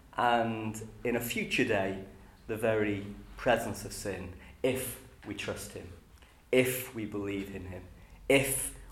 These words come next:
we accept the gift that he so much wants to, wants to give us. Now that's right at the core of the gospel, isn't it? But we also talked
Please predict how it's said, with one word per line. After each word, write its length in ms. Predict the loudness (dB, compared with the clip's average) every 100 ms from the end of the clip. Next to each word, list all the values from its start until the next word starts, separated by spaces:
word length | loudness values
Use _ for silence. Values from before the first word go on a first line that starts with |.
| -6
we 120 | -4
accept 540 | -4 -4 -4 -4 -6
the 60 | -8
gift 500 | -4 -6 -6 -10 -12 -14 -16 -18 -4
that 160 | -4
he 320 | -2 -4 -4 -8 -12 -10
so 280 | -2 2 2
much 480 | 2 0 -2 -4 -6 -12 -4
wants 460 | 2 2 2 -6
to, 340 | -6 -4 -4 -6 -8 -10 -12 0
wants 200 | 0 0
to 100 | -6
give 240 | 0 0
us. 400 | 0 -4 -6 -8 -10 -14 -14 -14 -16 -18 4
Now 80 | 10
that's 200 | 10 12
right 320 | 10 10 8
at 80 | 4
the 60 | 4
core 340 | 8 8 10
of 100 | 6
the 60 | 6
gospel, 600 | 6 6 2 -4 -8 -6 -8
isn't 280 | -6 -8
it? 280 | -10 -12 -12 -14 -18 -20 -20 0
But 180 | 4 4 2 -10 -16 -20 -20 2
we 160 | 8
also 760 | 10 10 6 2 2 2 0 -6 -12 -18 -20 -20 -20 -20 -20 -4
talked 480 | 4 4 4 -4